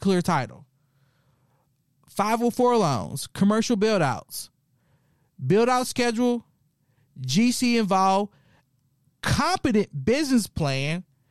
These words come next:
stakeholders who are there,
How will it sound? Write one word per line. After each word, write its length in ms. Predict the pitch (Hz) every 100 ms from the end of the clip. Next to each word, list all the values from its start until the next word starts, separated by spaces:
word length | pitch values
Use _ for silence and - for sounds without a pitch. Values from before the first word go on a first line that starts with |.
| _ _ _ _ _ _ _ -
stakeholders 880 | - - 254 269 - 233 202 196 202
who 120 | 180
are 120 | 160
there, 400 | 151 147 160